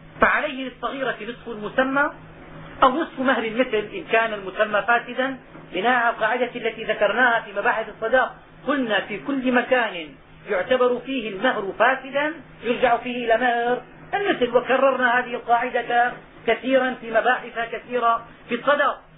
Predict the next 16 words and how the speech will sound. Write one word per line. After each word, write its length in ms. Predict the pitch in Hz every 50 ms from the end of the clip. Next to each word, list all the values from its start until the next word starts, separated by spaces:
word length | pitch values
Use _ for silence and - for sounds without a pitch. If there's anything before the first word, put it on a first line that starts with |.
| - - - - 233 247 247 240 233 - - - - - - -
فالصغيرة 720 | 262 262 - - 311 294 - - - 285 302 339 359 339
تحتاج 380 | - 262 247 - 311 311 302 -
إلى 500 | 294 294 294 269 262 262 254 262 277 262 - - - - - - - - - - 285
مهر، 280 | 330 311 - 214 - - - - - - - - - - - - - -
إلى 160 | 269 285 285
نصف 240 | 339 330 - - 285
المهر، 360 | 277 262 247 233 185 185 - - - - - - - - - - - - -
فإذا 280 | 208 208 208 220 220 214
كان 300 | - 294 311 330 320 302
المهر 560 | 269 240 220 208 240 - 269 254 254 226 214
المسمى 680 | 196 202 202 196 - 277 311 330 320 262 214 180 156 - - - - - -
صحيحا 640 | - 240 - 320 403 403 - 277 277 262 262 285 311 - - - - - - - - - - - -
فإنه 340 | 302 381 381 359 311 294 285
يعطيها 340 | 277 254 269 - 320 320 311
نصف 220 | 311 302 - - 277
المسمى، 520 | 302 294 277 - 214 214 180 175 175